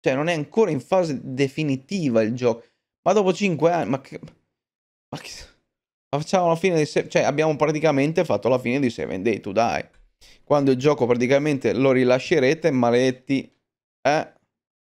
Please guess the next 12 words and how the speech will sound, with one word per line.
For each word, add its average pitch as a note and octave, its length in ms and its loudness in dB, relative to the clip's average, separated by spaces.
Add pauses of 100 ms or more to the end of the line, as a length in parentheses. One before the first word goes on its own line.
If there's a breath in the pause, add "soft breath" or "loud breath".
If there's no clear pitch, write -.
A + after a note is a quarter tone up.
(180)
non A#2+ 120 -6
se C3 120 -8
lo C3 80 0
inculerà B2 420 2
più B2+ 120 -6
nessuno. A#2+ 500 -6 (480 soft breath)
Bene, - 460 -2 (340 soft breath)
ragazzi, A3+ 580 0
io A3+ 380 -2 (460)
dichiaro D#4+ 480 -2
conclusa B3 680 0
qui D#3 680 -2